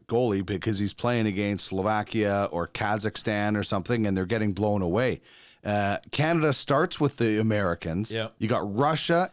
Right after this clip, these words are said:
Speaker 1: and the Czech Republic, and I wouldn't sleep on Germany as an
Speaker 2: Nope.
Speaker 1: upset, uh, hardworking team either. I mean,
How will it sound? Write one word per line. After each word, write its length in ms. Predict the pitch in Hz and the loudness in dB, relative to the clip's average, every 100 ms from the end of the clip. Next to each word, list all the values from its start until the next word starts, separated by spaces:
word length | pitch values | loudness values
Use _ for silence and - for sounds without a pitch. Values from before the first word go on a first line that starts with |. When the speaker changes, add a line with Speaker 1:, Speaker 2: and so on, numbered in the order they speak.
| - | 0
Speaker 1:
and 120 | 123 | 2
the 60 | 123 | 2
Czech 360 | - 139 135 | 0 -2 0
Republic, 580 | 135 - 127 101 98 98 - | -4 0 0 2 0 0 -4
and 160 | 123 | -2
I 100 | 113 | 2
wouldn't 240 | 180 254 262 | 2 2 0
sleep 300 | - 214 202 | -2 0 2
on 160 | 185 | 2
Germany 440 | 139 143 160 147 135 | 2 4 6 6 4
as 140 | 117 | 4
an 80 | 117 | 4
Speaker 2:
Nope. 120 | 117 | 2
Speaker 1:
upset, 460 | 117 - 131 127 - | 0 0 0 0 0
uh, 160 | 127 101 | 2 4
hardworking 640 | 120 131 123 131 - 117 | 4 4 2 2 2 0
team 260 | - 120 107 | 2 2 4
either. 320 | 139 175 98 | 2 2 2
I 60 | 98 | 2
mean, 200 | 104 | 0